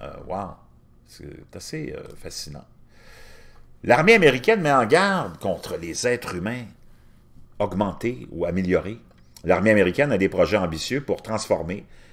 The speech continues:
ses soldats en guerriers cyborgs ou cyborgs de haute technologie en les rendant plus forts, en améliorant leur sens et en connectant leur cerveau à des ordinateurs.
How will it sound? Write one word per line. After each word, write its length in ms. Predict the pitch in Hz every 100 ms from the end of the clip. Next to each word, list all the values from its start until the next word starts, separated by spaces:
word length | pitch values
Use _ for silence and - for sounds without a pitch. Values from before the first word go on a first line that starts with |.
| -
ses 180 | - 90
soldats 420 | - 85 82 123
en 100 | 87
guerriers 580 | 80 101 90 135 139 - - -
cyborgs 840 | - - - 120 - 113 120 92 82
ou 20 |
cyborgs 840 | - 117 113 95 101 120 104 73 - - - - - - -
de 120 | 80 101 -
haute 200 | 180 196
technologie 600 | 170 - 117 98 139 170
en 80 | 120
les 160 | 101
rendant 560 | 82 85 78 78 107 101 - - -
plus 140 | 143
forts, 640 | 151 - 92 90 - - _ _ _ -
en 140 | 82
améliorant 540 | 87 95 87 87 104 123
leur 200 | 82 -
sens 600 | - 135 180 165 - - - - -
et 80 | 85
en 100 | 87
connectant 600 | 160 160 123 - 170 160
leur 200 | 101 -
cerveau 480 | - 110 82 151
à 60 | 123
des 420 | 76 82 67 69
ordinateurs. 800 | 104 87 80 87 - 87 95 -